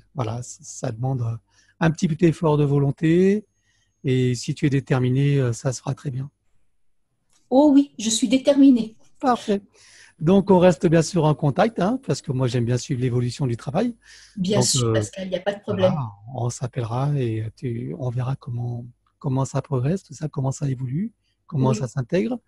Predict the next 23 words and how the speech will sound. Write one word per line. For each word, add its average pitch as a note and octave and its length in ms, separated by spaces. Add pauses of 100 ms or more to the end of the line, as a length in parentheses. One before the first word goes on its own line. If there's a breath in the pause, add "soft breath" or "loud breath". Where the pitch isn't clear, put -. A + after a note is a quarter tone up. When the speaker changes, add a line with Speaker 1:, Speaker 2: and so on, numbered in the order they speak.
(960 soft breath)
Speaker 1:
Sache D#3 400
qu'il D#3 440
peut E3 120
y - 20
avoir D3+ 160
des C#3+ 180
effets D3+ 220
désagréables C#3 500
dans C3+ 80
les C3 120
jours B2+ 220
à C3+ 60
venir, D3 280
c'est - 160
possible, E3+ 400
on - 20
ne C3 60
peut C3+ 60
pas C3 140
savoir C3 260
à B2 40
l'avance. C3 480 (600)
Speaker 2:
D'accord. G#3+ 560